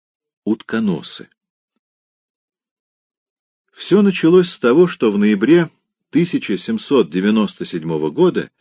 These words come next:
какой-то любознательный европеец, переселившийся в Австралию, в штате Новый Южный Уэльс, поймал необычного зверя. Зверь этот так поразил переселенца, что он решил отправить шкуру в Англию,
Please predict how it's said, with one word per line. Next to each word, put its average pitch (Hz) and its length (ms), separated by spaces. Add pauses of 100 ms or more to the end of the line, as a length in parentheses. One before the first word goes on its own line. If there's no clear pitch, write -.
(540)
какой-то 185 460
любознательный 101 840
европеец, 85 880
переселившийся 120 880
в - 20
Австралию, 113 800 (480)
в - 80
штате 160 440
Новый 123 400
Южный 90 480
Уэльс, 98 540 (500)
поймал 92 440
необычного 156 720
зверя. 73 540 (920)
Зверь 120 400
этот 135 320
так - 300
поразил 110 500
переселенца, 82 800 (440)
что - 260
он 139 100
решил 139 320
отправить 127 480
шкуру 139 480
в 151 60
Англию, 78 520